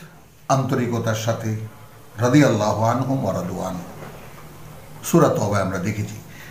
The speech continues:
সেই তাদের কথা এখানে বলা হচ্ছে যে, "ওয়াল্লাযীনা জাউ মিন বাদিহিম",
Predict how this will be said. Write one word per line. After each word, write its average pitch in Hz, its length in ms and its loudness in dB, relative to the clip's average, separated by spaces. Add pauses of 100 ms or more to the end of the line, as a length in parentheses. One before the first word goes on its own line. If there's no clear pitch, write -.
(120)
সেই 220 400 6
তাদের 180 360 8
কথা 135 200 4
এখানে 113 280 0
বলা 107 220 2
হচ্ছে 151 500 4
যে, 175 260 8
"ওয়াল্লাযীনা 135 600 6
জাউ 113 640 4
মিন 107 240 4
বাদিহিম", 98 760 2